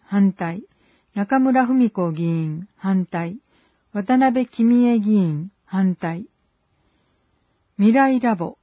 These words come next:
三人。井本義郎議員、反対。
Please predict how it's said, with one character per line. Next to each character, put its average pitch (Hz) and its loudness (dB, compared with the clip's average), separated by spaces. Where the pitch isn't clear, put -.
三 202 2
人。 175 -2
井 254 0
本 220 2
義 170 -4
郎 226 2
議 196 -2
員、 165 -2
反 190 0
対。 170 -8